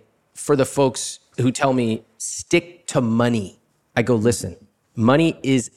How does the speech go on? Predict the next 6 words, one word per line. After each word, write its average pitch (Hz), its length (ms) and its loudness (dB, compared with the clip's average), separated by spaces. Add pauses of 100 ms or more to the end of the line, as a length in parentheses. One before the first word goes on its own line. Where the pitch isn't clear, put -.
as 120 200 0
inherently 120 640 -2
political 101 600 -2
as 92 200 -4
it 87 180 -10
gets." - 400 -8